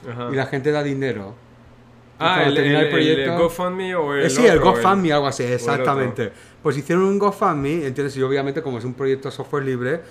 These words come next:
Speaker 2: y no hay competición contra el Echo o contra Google Play y toda esa mierda.
Speaker 1: Ajá.
Speaker 2: Pa, digo, pa, pues le di doscientos dólares y tardaron, supuestamente lo prometieron en doce meses y tardaron <laughs> veinticuatro meses.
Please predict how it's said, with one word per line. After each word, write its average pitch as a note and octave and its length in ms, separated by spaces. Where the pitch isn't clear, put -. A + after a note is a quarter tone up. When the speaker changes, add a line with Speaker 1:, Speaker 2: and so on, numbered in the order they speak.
Speaker 2:
y D3 80
no C#3 100
hay D3 60
competición C#3 640
contra C3 280
el A#2 80
Echo C3 280
o C3 140
contra A#2 220
Google A#2+ 240
Play A#2+ 420
y A#2+ 40
toda A#2+ 120
esa A#2+ 120
mierda. A#2 420
Speaker 1:
Ajá. G3 80
Speaker 2:
Pa, F3 200
digo, C3 260
pa, E3 220
pues A#2 140
le A2+ 120
di B2+ 280
doscientos B2 540
dólares B2 560
y C3+ 80
tardaron, C#3 580
supuestamente E3 580
lo F#3+ 100
prometieron D3 500
en D3 100
doce C#3 240
meses D3 440
y B2 60
tardaron B2 420
<laughs> - 0
veinticuatro B2+ 520
meses. A#2 500